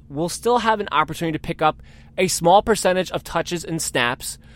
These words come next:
due to the fact that I do not expect Latavius Murray to be out there as often as Mark Ingram. It's just natural that that would be the case. It's just natural that you would open up the offense and give Kamara more and more touches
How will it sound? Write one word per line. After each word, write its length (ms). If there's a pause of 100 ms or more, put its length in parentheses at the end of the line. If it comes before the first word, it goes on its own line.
(320)
due 160
to 60
the 100
fact 260
that 160
I 140
do 100
not 240
expect 300
Latavius 360
Murray 220
to 60
be 160
out 240
there 240
as 200 (120)
often 340
as 140
Mark 240
Ingram. 400 (360)
It's 200
just 200
natural 460
that 100
that 140
would 80
be 80
the 80
case. 240
It's 160
just 160
natural 520
that 160
you 100
would 160
open 240
up 100
the 120
offense 440
and 180
give 240 (240)
Kamara 400
more 440
and 100
more 240
touches 540